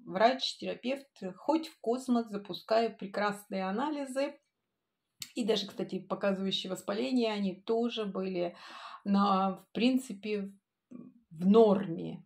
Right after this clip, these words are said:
Хотя у меня раньше всю жизнь уже были десять, как показывало, что у меня какой-то воспалительный процесс происходит. А, а и тут даже ещё и в норме были. То есть у меня были прекрасные вообще анализы, там тоже никакой анемии не было.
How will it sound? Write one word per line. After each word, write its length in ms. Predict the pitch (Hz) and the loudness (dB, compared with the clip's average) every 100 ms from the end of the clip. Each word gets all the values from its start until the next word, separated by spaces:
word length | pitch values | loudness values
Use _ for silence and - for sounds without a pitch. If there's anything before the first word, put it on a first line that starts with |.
| _ | _
Хотя 340 | 185 175 190 | -6 0 0
у 40 | 180 | 0
меня 320 | 185 196 185 | -2 -2 0
раньше 440 | 185 233 - 165 - | 0 0 -4 -6 -10
всю 200 | - 180 | -10 -8
жизнь 440 | 175 208 202 196 | -6 -6 -2 -2
уже 280 | 185 180 196 | -2 -2 -2
были 300 | 180 196 196 | -2 -2 -2
десять, 640 | 170 156 208 233 - 180 - - - - | -2 -4 -4 -6 -6 -12 -12 -18 -16 -8
как 240 | - 180 - | -4 -4 -4
показывало, 640 | 180 190 196 190 180 175 | -2 0 0 -2 -2 -2
что 220 | - - | -4 -6
у 40 | 165 | -6
меня 160 | 175 | -6
какой-то 380 | 170 170 180 175 | -6 -6 -6 -8
воспалительный 600 | 160 160 - 170 165 160 | -10 -8 -8 -8 -8 -10
процесс 400 | 160 156 156 - | -10 -12 -12 -14
происходит. 640 | - - 160 - - 151 - | -14 -14 -14 -14 -14 -12 -10
А, 160 | 175 - - | -10 -10 -2
а 40 | |
и 180 | 214 214 | 0 0
тут 240 | 254 302 | -2 0
даже 220 | 208 220 208 | 0 0 0
ещё 260 | 202 - | -2 -4
и 120 | 208 190 | -4 -2
в 60 | |
норме 360 | 190 175 156 151 | -2 -2 -4 -8
были. 220 | 156 175 | -8 -6
То 100 | 240 | -6
есть 140 | 233 | -4
у 40 | 240 | -2
меня 120 | 226 | 0
были 180 | 208 202 | 0 -2
прекрасные 640 | 214 320 285 175 175 190 165 | 0 -2 2 0 -2 -6 -4
вообще 260 | 165 - | -6 -6
анализы, 500 | 185 226 320 285 262 254 | -4 -2 -2 -4 -8 -4
там 220 | 240 247 | -2 -2
тоже 240 | 233 220 | -2 -6
никакой 440 | 214 208 202 208 214 | -8 -8 -4 0 0
анемии 480 | 220 220 220 214 | -2 -4 -6 -4
не 220 | 208 208 202 | -2 -2 -2
было. 420 | 185 185 190 | 0 0 0